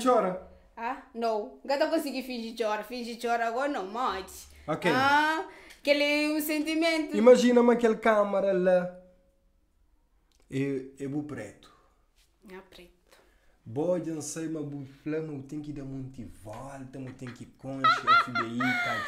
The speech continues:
Speaker 1: che-,
Speaker 2: Ah,
Speaker 1: tá checa.
Speaker 2: de. Uhum.
Speaker 1: Bu tem quinze segundos pra convencer aquele preto lá, mo querer pegar. Mas sem flama,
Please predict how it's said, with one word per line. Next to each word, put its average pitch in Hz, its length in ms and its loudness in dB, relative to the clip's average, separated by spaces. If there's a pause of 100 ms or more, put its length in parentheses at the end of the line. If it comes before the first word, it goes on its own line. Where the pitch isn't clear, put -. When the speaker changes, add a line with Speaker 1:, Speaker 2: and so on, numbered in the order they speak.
(100)
Speaker 1:
che-, 135 320 -8 (100)
Speaker 2:
Ah, 277 280 8
Speaker 1:
tá 269 80 4
checa. 233 520 0 (140)
Speaker 2:
de. 202 60 -18
Uhum. 214 500 -10 (1120)
Speaker 1:
Bu 131 100 -4
tem 143 380 -6
quinze 170 440 -6
segundos 143 600 -8
pra 139 100 -12
convencer 127 640 -10
aquele 127 160 -12
preto 117 440 -12
lá, 113 140 -12
mo 107 160 -12
querer 98 200 -18
pegar. - 340 -20 (1500)
Mas 110 200 -12
sem 147 240 -12
flama, 127 340 -12